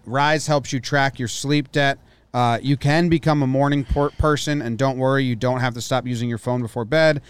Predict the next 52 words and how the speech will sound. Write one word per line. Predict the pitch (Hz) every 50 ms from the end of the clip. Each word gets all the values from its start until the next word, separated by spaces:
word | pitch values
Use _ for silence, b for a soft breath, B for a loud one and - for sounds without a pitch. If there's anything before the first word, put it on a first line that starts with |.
| B B B
and | 127 131
you | 127
can | 135 139 131
do | 160 175
it | 180
without | 170 156 165 160 156
buying | 160 156 156 156
a |
new | 151 151
mattress, | 147 147 147 147 143 - 151 135
supplements, | - - 143 123 127 143 139 127 -
or | 139 123
weighted | 120 131 135 135 131 123 110 110
blanket. | 131 - 202 208 - - 104 - _ b b b b b b b b _
Rise | - 110 123 147 160 165 170 170 180 190 202 196 - -
uses | 139 135 143 135 127 131 127
a | 131 120
scientific, | - - 135 135 139 127 - 139 127 120 131 123
fact-based | - 139 131 127 113 123 127 117 -
approach | - - 127 123 113 -
to | -
help | 123 120 - -
you | 117
get | 123 123 -
the | 120
sleep | - - 135 127 117
your | 117 120
body | 110 117 113 110
needs. | 113 123 120 120 104 107
It's | 98 -
built | - 127 120 110 -
around | 123 117 113 104 -
two | - 170 165
principles | - 147 139 131 - 135 131 113
that | 123 117 98
sleep | - - 127 131 - 131
researcher-, | 123 117 107 123 120 113 - -
researchers | 120 135 139 123 139 123 110 120 123 113 104 - b b b b b b b b
agree | - 131 127 104 131 139 135 131
most | 123 120 127 135 147 151 - -
affect | 143 - - 131 123 120 -
how | 123 120 120
we | 120
feel | - - 131 135 135
and | 135 117
perform: | - - 120 110 101 -
sleep | - - - 135 151 160 -
debt | 147 147 147 -
and | 123 117 107
circadian | - - 107 - - 123 120 131 131 135 135 135 139 139 b b b b b b
rhythm. | 104 107 117 127 117 107 78 - b b b b b b b -
Uh, | 98 98 98 92 90 87 87 85 -